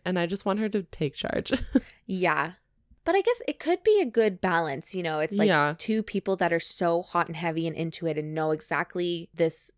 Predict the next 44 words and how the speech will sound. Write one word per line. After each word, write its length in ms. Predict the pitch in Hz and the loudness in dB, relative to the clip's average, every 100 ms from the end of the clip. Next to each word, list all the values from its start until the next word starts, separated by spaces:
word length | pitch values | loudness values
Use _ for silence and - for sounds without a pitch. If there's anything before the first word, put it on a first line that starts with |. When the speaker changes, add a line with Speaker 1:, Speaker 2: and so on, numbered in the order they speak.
| _ | _
Speaker 2:
math 320 | 165 156 160 | -4 -4 -4
equation, 600 | 170 185 175 196 214 247 _ _ _ _ _ | -4 0 0 0 -2 -4 _ _ _ _ _
and 160 | 190 185 | -4 -2
then 200 | 170 165 | -2 -4
someone 360 | - 175 170 180 | 0 2 2 0
who's 180 | 170 | -2
a 40 | 160 | 0
little 220 | 160 160 | 0 0
more 200 | 160 156 | 0 -2
naive 640 | 156 151 151 147 151 156 - | -2 -4 -6 -6 -6 -8 -4
and 360 | 156 147 147 - | -4 -4 -8 -8
brings 560 | - 156 151 151 - - - | -2 -2 -4 -8 -10 -12 -6
a 80 | 156 | -4
different 360 | 160 - 151 | -4 -4 -10
flavor 440 | - 156 147 143 139 | -4 -2 0 0 -4
to 160 | - | -6
the 80 | - | -8
mix. 440 | 139 - - - 185 | -6 -6 -10 -14 -4
Speaker 1:
Yeah, 360 | 196 196 196 196 | 0 4 4 4
that's 280 | 233 233 - | 0 0 -6
true. 440 | - 143 135 143 - 208 | -4 -2 0 -2 -4 -4
Speaker 2:
Of 160 | 190 | -4
course, 300 | - 220 208 | 0 0 2
all, 160 | - 185 185 | 0 -2 -2
hot 260 | - 190 | -2 -2
and 80 | 180 | -2
heavy 280 | 175 170 160 | -6 -4 -2
is 120 | 156 - 165 | -4 -2 0
always 360 | 160 151 147 | 2 2 -2
good. 280 | - - - _ _ _ _ _ _ - - - - | -6 -8 -8 _ _ _ _ _ _ -20 -20 -20 -2
We'll 140 | - | 2
Speaker 1:
Yeah. 320 | 170 143 123 | 4 4 4
Speaker 2:
see, 60 | 147 | 0
we'll 120 | - 302 | -2 0
see 160 | 359 | 0
how 180 | 330 294 | 0 2
it 100 | 247 | 2
ends 220 | 202 175 165 | 2 0 -2
up. 180 | 113 - | -2 -4
Speaker 1:
Yeah, 300 | - 185 160 151 | -2 4 4 4
she 180 | - | 2
slows 380 | 202 - 180 165 | 2 6 6 6
them 180 | - 151 | 0 -2
down. 420 | 139 123 123 139 | 2 2 0 -4